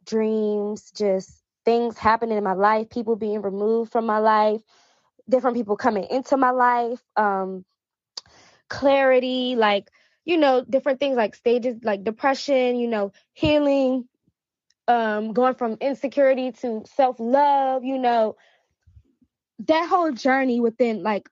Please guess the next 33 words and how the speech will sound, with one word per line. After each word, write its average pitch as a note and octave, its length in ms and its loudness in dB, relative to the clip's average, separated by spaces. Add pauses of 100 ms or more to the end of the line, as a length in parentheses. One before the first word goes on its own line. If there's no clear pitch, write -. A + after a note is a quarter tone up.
growing, A3 460 0
just C#4 220 -2
growing A#3+ 420 0
and G3+ 240 -4
wanting C4+ 260 0
to A#3+ 80 2
be A#3 140 2
a G#3 60 0
better, G#3+ 240 -2
better A3 240 0
person, G#3+ 640 -2 (720)
um, G#3+ 480 0 (1080)
learning C4+ 300 2
to A#3+ 120 0
set G#3 320 -2
boundaries B3 440 2
with C4 120 0
people, B3 440 2
like, G3 180 0
not A3 320 -2
being G#3+ 240 0
a F#3 80 -6
people C4 320 -2
pleaser, A#3+ 600 0
like, G3 280 -2 (340)
just D4+ 200 0
not C#4 260 2
neglecting B3 560 0
myself, G#3 640 -2
sticking C4 340 0
up A#3 140 0
for A3 100 0
myself G#3+ 640 0